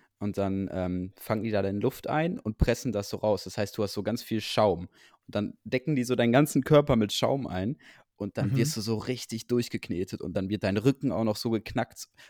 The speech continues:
Speaker 1: und dann hast du überall Seife in den Augen und dann wirst du noch so auf den,
Speaker 2: <laughs>
Speaker 1: auf den Rücken gehauen die ganze Zeit
Speaker 2: Ja,
Speaker 1: und
Speaker 2: n-, also
Speaker 1: es
Speaker 2: wer ohne blaues Auge rausgeht, der hat nicht die ganze Full Experience mitgemacht im Prinzip.
Speaker 1: Natürlich, natürlich, das, äh, das muss sein.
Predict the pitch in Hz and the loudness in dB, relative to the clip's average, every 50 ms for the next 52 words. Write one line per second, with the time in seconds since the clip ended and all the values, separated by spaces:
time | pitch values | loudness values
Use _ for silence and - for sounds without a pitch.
0 | - - - 107 110 117 113 - - 113 - - 143 135 123 101 123 117 104 101 | -20 -6 -4 -2 -2 -2 -4 -4 -6 -6 -2 -2 0 2 4 4 4 2 2 2
1 | 127 120 120 139 - - 120 117 117 117 117 - - 113 120 123 120 117 117 113 | 0 0 0 0 0 0 0 2 2 2 2 2 4 6 6 6 6 4 0 -2
2 | - - - 104 101 - 110 - - 110 107 113 - - - - 117 - 123 117 | -2 -4 -4 -4 -4 -2 -4 -2 0 2 6 8 10 10 10 8 6 6 2 2
3 | - - 156 160 156 - - - 131 127 - 143 147 156 143 147 160 160 - 160 | 2 2 0 0 0 -2 -2 -2 -2 0 4 6 6 6 8 8 8 8 8 4
4 | 143 127 131 123 123 131 135 127 139 139 135 135 135 135 131 123 135 135 143 131 | 4 6 6 6 6 8 8 8 10 10 10 8 8 6 8 8 8 6 6 2
5 | - 135 127 - - - 113 120 123 131 120 123 123 127 - - 143 160 175 180 | -2 -6 -6 -2 -2 0 2 4 4 4 4 2 0 0 0 0 -2 -4 -6 -8
6 | - - - - - - - 139 135 139 135 147 151 151 156 180 202 190 156 147 | -10 -14 -14 -10 -10 0 2 4 4 6 6 6 6 8 10 10 10 10 10 10
7 | 151 156 160 151 - - 151 147 175 185 160 131 120 123 131 139 - - 139 143 | 8 10 10 8 6 6 6 6 6 6 6 2 2 0 0 0 2 2 2 2
8 | 147 147 139 135 135 139 135 135 147 156 151 - 147 143 143 151 147 - - - | 2 2 0 0 0 -2 -2 -2 -2 -2 0 0 0 0 2 0 0 -2 -4 -2
9 | - 156 151 147 147 143 - - - 165 160 135 120 113 113 - 127 117 - - | 0 0 0 0 0 -2 -4 -2 0 0 2 2 0 -2 -2 -4 -4 -6 -2 -2
10 | 120 120 123 120 - - 123 120 127 131 120 - 202 - 165 120 - - - - | -2 -2 -2 -2 -4 -4 -2 0 0 0 2 2 2 4 4 2 0 -2 -2 0
11 | 120 131 - 185 180 113 98 - - 110 - - - - - 123 123 123 123 123 | 2 2 4 4 2 2 0 0 -4 -6 -6 -6 -8 0 6 8 10 10 10 8
12 | 127 - - 135 139 135 - 131 135 120 117 117 | 4 2 2 2 0 2 2 2 2 2 0 -2